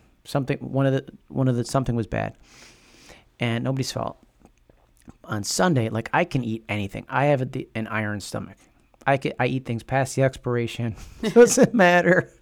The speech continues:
I make it through. It's fine. But Sunday, I'm like, "I don't feel too good." And I was throwing up. Like, I ain't, I haven't thrown up since,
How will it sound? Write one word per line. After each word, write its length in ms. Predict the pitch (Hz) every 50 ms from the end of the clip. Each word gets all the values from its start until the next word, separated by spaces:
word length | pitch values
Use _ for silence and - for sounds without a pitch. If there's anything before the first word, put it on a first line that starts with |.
| - - - - -
I 80 | 160
make 340 | 156 156 160 175 180 180 -
it 220 | 143 120 - - -
through. 400 | 143 147 151 135 117 117 - _ _ -
It's 140 | 131 - -
fine. 420 | - - 151 147 139 127 117 104 - - - - - - - - -
But 140 | 135 123
Sunday, 640 | - - - 147 160 170 165 143 127 123 123 120 - - - - - - - - - -
I'm 180 | 123 127 135
like, 360 | 131 127 120 110 104 - - - - _ _ _ _ _ _ _ _ _ _ _ _ _ _ _ -
"I 120 | - -
don't 160 | 117 120 -
feel 200 | - - 113 131
too 180 | 131 - - 120
good." 280 | 107 110 107 - - _ -
And 500 | - 117 117 113 107 107 107 104 104 - _ _ _ _ _ _ _ _ _ _
I 80 | - 113
was 180 | 131 135 135 -
throwing 240 | - 123 127 120
up. 240 | 120 120 113 - - - - _ _ _ _ _ _ -
Like, 400 | 120 113 110 107 104 - - - - - _ _ _ _ _ _ _ _ _ -
I 100 | 120 131
ain't, 140 | 131 120
I 80 | - 113
haven't 220 | 123 120 120 113
thrown 180 | - 117 113 107
up 120 | 107 104
since, 460 | - - - 107 95 - - - -